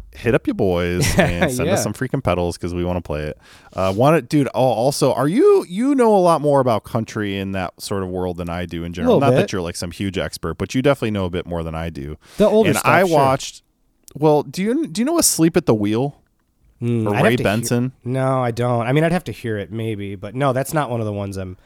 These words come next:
Speaker 2: familiar with. Is he, is he a newer or older?
Speaker 1: He's an older dude.
Speaker 2: Mm-hmm.
Speaker 1: I, I'm guessing it seems like he's been around for a d-, at least decades at
Speaker 2: Okay.
Speaker 1: this point. So anyways, I, he had a, a Premier Guitar rig rundown come out recently, and I was
Speaker 2: Cool.
Speaker 1: like, "I don't know who that is. I'm gonna click it and just leave this on in the background while I'm doing other stuff." And I sort of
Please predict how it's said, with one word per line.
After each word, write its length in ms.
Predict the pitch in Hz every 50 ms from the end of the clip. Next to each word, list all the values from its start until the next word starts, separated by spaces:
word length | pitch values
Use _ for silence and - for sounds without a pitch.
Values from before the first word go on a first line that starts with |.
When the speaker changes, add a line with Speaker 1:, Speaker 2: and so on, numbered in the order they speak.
| _ _ _ _
Speaker 2:
familiar 460 | - - 107 104 104 104 104 101 92
with. 240 | 90 85 80 - -
Is 140 | 113 101
he, 140 | 117 143 135 117
is 180 | - 117 -
he 100 | - 135
a 40 | 117
newer 360 | 107 117 131 165 185 196 180 139
or 60 | 98
older? 360 | 113 120 110 101 85 82 101 _ _ _ _ _ _ _ _ _ _ _ _ _ _
Speaker 1:
He's 380 | - - - 147 175 214 240 247
an 80 | 233 190
older 320 | 175 175 185 175 185 180
dude. 440 | 170 135 117 101 95 92 98 104 104
Speaker 2:
Mm-hmm. 160 | 110 127 120
Speaker 1:
I, 200 | 98 117 123 117 - -
I'm 160 | 110 120 120
guessing 400 | 110 131 127 147 - - 147 -
it 140 | - 123 120
seems 340 | - - - 170 185 190 165
like 140 | 156 135 -
he's 160 | - 117 107
been 160 | 101 113 107
around 320 | 101 98 95 92 92 92 92
for 200 | - - 95 95
a 40 | 95
d-, 180 | 92 - - -
at 60 | 120
least 340 | 120 139 156 147 120 - _
decades 480 | - 107 110 - - 90 82 82 80 80
at 100 | 78 -
Speaker 2:
Okay. 120 | 123 80
Speaker 1:
this 160 | - 107 107
point. 300 | 101 82 80 80 78 - _ - - - - - - _
So 180 | - - 151
anyways, 420 | 147 175 208 214 180 151 139 131 123
I, 180 | - 117 117 90 110
he 400 | - - - 127 151 170 190 220 220
had 260 | 208 214 196 180 160
a, 340 | 143 127 117 110 104 98 92 -
a 80 | 92 107
Premier 480 | - - - 127 123 127 131 127 127
Guitar 360 | 123 120 - - 127 113 107
rig 220 | 101 95 107 123 120
rundown 480 | 104 98 110 139 160 127 95 78 73
come 160 | 85 - - 85
out 180 | 82 82 76
recently, 380 | 65 82 87 - - 92 90 92
and 100 | 95 98
I 60 | 98
was 120 | 104 107
Speaker 2:
Cool. 80 | 120 123
Speaker 1:
like, 100 | 113 101
"I 140 | - 196 190
don't 80 | 156 131
know 100 | 113 107
who 80 | 107
that 160 | 98 104 104 107
is. 100 | 110 117
I'm 160 | - 123 135
gonna 120 | 123 107
click 280 | - - - 113 107 -
it 80 | 107
and 100 | 78 98
just 180 | 101 101 - -
leave 100 | 104 98
this 160 | 95 98 -
on 140 | - 95 98
in 60 | 95
the 40 | 92
background 380 | 85 92 90 90 - 95 92 87
while 120 | 90 85 85
I'm 80 | 87
doing 200 | 85 85 85 85
other 160 | 82 82 85 87
stuff." 280 | - - 87 82 -
And 80 | 90 90
I 20 |
sort 220 | 90 - - 147
of 60 | 160